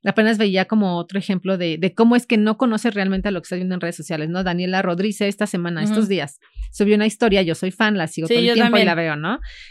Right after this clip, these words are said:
Speaker 1: Entonces, subió una historia que les decía, "Oigan, yo no, o sea, no sé tú, pero yo siempre la vi así comiendo papitas, comiendo no sé qué, el dulce,
Speaker 2: Ajá.
Speaker 1: el t-",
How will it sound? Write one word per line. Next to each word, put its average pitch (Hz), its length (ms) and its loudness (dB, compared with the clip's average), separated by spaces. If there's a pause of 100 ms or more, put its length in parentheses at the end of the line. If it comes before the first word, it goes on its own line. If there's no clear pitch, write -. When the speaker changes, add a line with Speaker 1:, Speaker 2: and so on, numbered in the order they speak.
Speaker 1:
Entonces, 226 460 0
subió 254 180 4
una 269 80 4
historia 262 300 2
que 254 80 4
les 202 140 2
decía, 196 360 0
"Oigan, 262 480 2 (240)
yo 247 200 4
no, 294 220 4
o - 40 2
sea, 240 140 4
no 226 100 4
sé 269 140 2
tú, 311 180 2
pero 214 100 4
yo 214 80 6
siempre 220 240 0
la 233 60 4
vi 208 140 4
así 233 240 0
comiendo 170 300 -2
papitas, 233 540 -2
comiendo 170 320 -2
no 165 100 -6
sé 185 140 -10
qué, 254 220 -2
el 202 100 2
dulce, 220 300 -2
Speaker 2:
Ajá. 226 80 2
Speaker 1:
el 190 60 -10
t-", - 100 -14